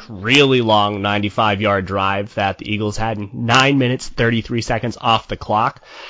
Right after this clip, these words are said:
that went into the, uh, the second quarter.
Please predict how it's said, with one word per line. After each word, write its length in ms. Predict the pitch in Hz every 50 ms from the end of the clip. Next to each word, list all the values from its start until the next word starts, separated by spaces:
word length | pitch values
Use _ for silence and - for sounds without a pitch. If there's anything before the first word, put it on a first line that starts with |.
| - - - _ -
that 200 | 120 117 113 104
went 160 | 107 110 -
into 500 | - 117 117 104 - - - 123 117 110
the, 200 | 107 113 110 104
uh, 220 | 104 104 104 98 95
the 160 | - 104 -
second 320 | - - 117 - 127 117
quarter. 420 | - - 113 117 120 147 - -